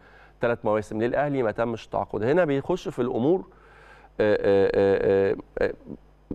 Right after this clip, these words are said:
بعض الشيء رؤية ليها علاقة بطبيعة المنافسة وطبيعة المشاركة وطبيعة عدد البطولات. والكرة في البرتغال تختلف تمامًا عن الكرة في، آه،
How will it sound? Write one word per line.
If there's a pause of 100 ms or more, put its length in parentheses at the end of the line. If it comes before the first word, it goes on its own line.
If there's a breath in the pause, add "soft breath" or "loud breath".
(160)
بعض
الشيء
رؤية
ليها
علاقة
بطبيعة
المنافسة (360)
وطبيعة
المشاركة
وطبيعة
عدد
البطولات. (680 loud breath)
والكرة
في
البرتغال
تختلف
تمامًا
عن
الكرة
في،
آه،